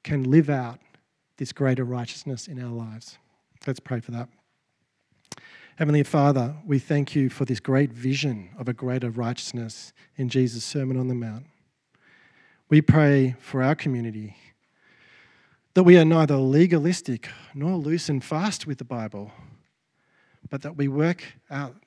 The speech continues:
the pathway of following you, the fulfillment of the law and the prophets. We pray as we are caught in these crosswinds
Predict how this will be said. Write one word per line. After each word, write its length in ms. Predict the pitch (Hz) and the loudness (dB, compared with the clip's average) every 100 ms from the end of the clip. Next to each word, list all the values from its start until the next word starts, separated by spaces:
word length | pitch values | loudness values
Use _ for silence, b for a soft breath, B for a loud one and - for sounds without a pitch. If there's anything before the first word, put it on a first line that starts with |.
| _ _ | _ _
the 80 | - | -14
pathway 840 | - 160 156 - 139 123 113 110 _ b b b | -6 -2 -2 -4 -8 -6 -8 -12 _ b b b
of 100 | 123 | -16
following 520 | - 151 139 139 135 | -6 -2 0 -2 -4
you, 400 | 123 120 110 104 104 _ _ _ _ _ _ | -6 -6 -8 -10 -18 _ _ _ _ _ _
the 60 | - | -12
fulfillment 560 | - 127 - 139 123 | -8 -10 -6 -6 -6
of 60 | 113 | -8
the 80 | 110 | -8
law 220 | 113 117 | -8 -6
and 100 | 110 | -8
the 40 | |
prophets. 760 | 107 - 117 - 120 - - - _ _ _ _ _ _ _ _ - | -12 -14 -16 -16 -20 -20 -20 -20 _ _ _ _ _ _ _ _ -12
We 80 | |
pray 340 | 135 - 156 151 | -6 -2 2 2
as 120 | 143 | 2
we 100 | 151 | -2
are 40 | 135 | -2
caught 540 | - 156 147 151 147 | -6 -6 -4 -2 -6
in 180 | 135 127 | -10 -10
these 200 | 131 - | -10 -14
crosswinds 840 | - 143 131 - 131 120 107 - | -16 -16 -14 -14 -12 -14 -16 -20